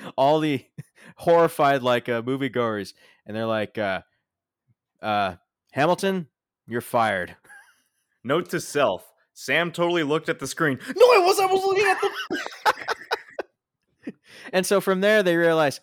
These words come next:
Speaker 1: "You know what? That's what we gotta do. We're gonna create a Dirty Work,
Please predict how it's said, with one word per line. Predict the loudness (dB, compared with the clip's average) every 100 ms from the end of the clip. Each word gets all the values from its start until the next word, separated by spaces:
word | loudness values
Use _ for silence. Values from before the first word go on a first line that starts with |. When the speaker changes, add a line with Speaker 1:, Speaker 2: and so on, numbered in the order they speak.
| -8
Speaker 1:
"You | -4
know | -2 -2
what? | 0 2 0 _ _ _
That's | -6 -4 0
what | 0
we | 0
gotta | -2 -2
do. | -4 -2 0 -2 _ _ -2
We're | 2 4
gonna | 2 0
create | 2 2 4
a | 4 4 2 _ _ -2
Dirty | 2 2 2
Work, | 2 0 -2